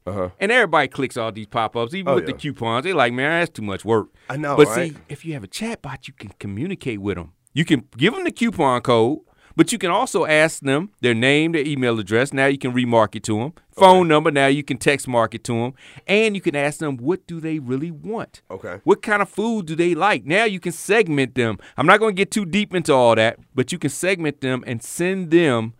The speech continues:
Speaker 2: the type of food that they like and actual offers to get them back in the door.
Speaker 1: That's true.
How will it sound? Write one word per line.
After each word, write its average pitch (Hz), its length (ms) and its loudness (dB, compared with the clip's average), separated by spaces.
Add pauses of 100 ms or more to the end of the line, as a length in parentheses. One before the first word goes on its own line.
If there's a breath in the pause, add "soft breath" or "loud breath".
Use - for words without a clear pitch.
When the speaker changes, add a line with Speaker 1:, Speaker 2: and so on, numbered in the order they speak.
(140)
Speaker 2:
the 113 100 -6
type 147 300 -4
of 131 80 -8
food 156 360 -2
that 117 120 -8
they 120 160 -4
like 120 480 -4
and 113 200 -8 (140)
actual 131 500 -8
offers 123 600 -6 (160)
to 117 80 -14
get 139 220 -10
them 117 160 -10
back 113 260 -6
in 113 60 -10
the 110 100 -6
door. 104 340 -6 (140)
Speaker 1:
That's 95 180 -12
true. 113 220 -4